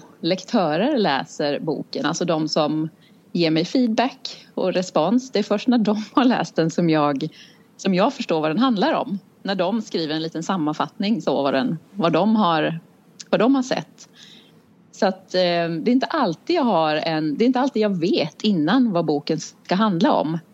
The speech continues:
Sen råkar det bli så alltid att jag rör mig kring de här ämnena, för att det är där jag befinner mig mycket själv. Det är där jag tycker det är spännande att vara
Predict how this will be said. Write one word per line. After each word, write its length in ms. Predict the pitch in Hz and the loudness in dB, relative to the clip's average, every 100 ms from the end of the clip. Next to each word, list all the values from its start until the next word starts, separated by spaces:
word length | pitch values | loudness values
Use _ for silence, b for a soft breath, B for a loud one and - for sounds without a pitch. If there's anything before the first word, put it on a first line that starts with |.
| b b b - | b b b -8
Sen 400 | - 240 254 214 - | 0 2 2 0 -2
råkar 480 | 208 254 151 - 226 | 0 0 -2 -2 -2
det 80 | |
bli 260 | 214 175 247 | 0 0 0
så 180 | - 151 | 0 0
alltid 360 | 175 143 147 | 0 -2 -4
att 160 | 151 - | -6 -2
jag 180 | 156 151 | -2 0
rör 180 | 139 143 | 0 0
mig 180 | 214 | -2
kring 260 | 233 160 151 | 0 0 0
de 140 | 165 | 2
här 160 | 185 139 | 2 2
ämnena, 500 | 190 160 147 175 214 - | 0 0 0 -2 -4 0
för 80 | |
att 160 | 180 175 | 0 2
det 160 | 165 156 | 0 2
är 80 | |
där 260 | 156 143 139 | 2 2 0
jag 440 | 143 123 127 131 - B _ | 0 0 -2 -4 -8 B _
befinner 440 | 156 170 143 139 | -6 -2 0 0
mig 80 | 156 | 0
mycket 300 | 175 - 170 | -2 -4 -4
själv. 380 | - 190 285 208 | 0 2 2 2
Det 80 | 180 | 2
är 40 | |
där 160 | 175 185 | 2 0
jag 180 | 160 | -2
tycker 200 | - - | -6 -8
det 80 | 147 | -6
är 40 | 160 | -4
spännande 540 | - 156 143 143 156 | -4 -4 -4 -4 -4
att 60 | 160 | -4
vara 320 | 185 151 | -2 -2